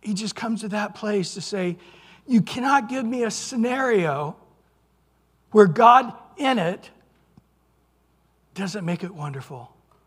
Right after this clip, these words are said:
"Well, what if you were in complete darkness the rest of your life?" Well, God would be my light. "Well, what if you go down to hell?" The Lord will be with me. "Well, what if you get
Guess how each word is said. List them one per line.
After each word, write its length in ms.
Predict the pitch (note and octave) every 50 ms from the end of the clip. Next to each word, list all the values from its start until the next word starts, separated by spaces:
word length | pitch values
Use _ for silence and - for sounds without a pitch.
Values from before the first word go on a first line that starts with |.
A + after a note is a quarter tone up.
| _ _ _ _ _ - -
"Well, 100 | - G#3+
what 180 | G3 G#3+ A#3+ G#3+
if 120 | G3 E3
you 100 | G3 G3+
were 100 | F#3+ F#3
in 120 | F3+ E3+ D#3
complete 340 | F3 E3+ C3+ D3+ F#3 F3+ F3
darkness 380 | F#3 F3 F3 F3+ E3 D#3+ -
the 60 | F3+
rest 180 | F3 E3+ D#3+ -
of 20 |
your 80 | E3 E3
life?" 380 | E3+ E3+ E3+ D3 B2 - - - - _ _ - - - _ _ _ _ _ - - _ _ _ _ _ _ _ _ _ _
Well, 120 | - F3+
God 240 | D#3+ A3 G#3+ A3 G#3
would 100 | A3+ G3+
be 80 | F#3+ A3
my 140 | G#3 A#3
light. 320 | A3 A3+ B3 B3+ G#3 E3+ - _ - _ _ _ _ _ _ _ _ _ - - -
"Well, 100 | - B3+
what 140 | B3 C#4+ C#4
if 140 | C4 A3+ B3
you 100 | C4+ A#3
go 120 | C4 C4
down 200 | B3 A#3+ A3+ A#3
to 100 | A#3 A3+
hell?" 480 | G3+ G#3+ A3+ G#3+ G3 D3 B2+ C3 - - - - -
The 80 | - G3
Lord 220 | D#3 C#3+ C#3 D3
will 80 | D#3 E3+
be 160 | E3 G3 G3+
with 220 | A3+ C4 A#3+ -
me. 200 | - F#3+ D3 B2 - _ _ _ _ _ - - -
"Well, 120 | - C4 B3
what 140 | C#4+ D4+ D4
if 140 | C#4+ -
you 100 | D4 C#4
get 240 | C4 G#3 B3+ A#3 A3